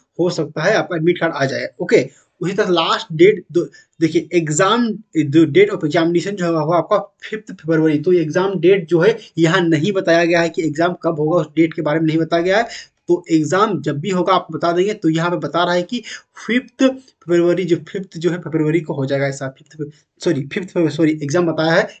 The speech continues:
फिफ्थ फरवरी को आपका exam, तो फिफ्थ फरवरी को आपका exam होगा, मैं गलती बोल रहा था, sorry ना, ओके। तो आपका, आप लोग का समय बहुत क-, आपके पास समय बहुत कम है, तुरंत आप लोग तैयारी करिए आप लोग अच्छे से, ओके ना, और आप लोग qualify कीजिए एकदम पूरा definitely।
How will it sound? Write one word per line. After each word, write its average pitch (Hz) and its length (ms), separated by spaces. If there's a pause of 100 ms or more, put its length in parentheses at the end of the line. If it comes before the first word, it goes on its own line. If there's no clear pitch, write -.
(140)
फिफ्थ 185 140
फरवरी 175 280
को 185 100
आपका 160 140
exam, 139 260
तो 190 120
फिफ्थ 196 300
फरवरी 170 320
को 185 100
आपका 180 140
exam 160 300
होगा, 190 160
मैं 160 120
गलती 147 220
बोल 147 140
रहा 139 100
था, 135 100
sorry 180 220
ना, 139 200 (360)
ओके। 190 160
तो - 360
आपका, 214 400 (180)
आप 180 240
लोग 262 300
का 196 120
समय 165 260
बहुत 160 320
क-, - 80
आपके 151 260
पास 208 160
समय 165 220
बहुत 147 300
कम 196 180
है, 269 180 (280)
तुरंत 202 320
आप 156 180
लोग 185 140
तैयारी 165 260
करिए 196 220
आप 196 180
लोग 196 140
अच्छे 214 180
से, 208 160
ओके 208 240
ना, 262 220 (340)
और 175 340 (240)
आप 147 160
लोग 175 160
qualify 160 420
कीजिए 220 280
एकदम 233 200
पूरा 233 180
definitely। 214 460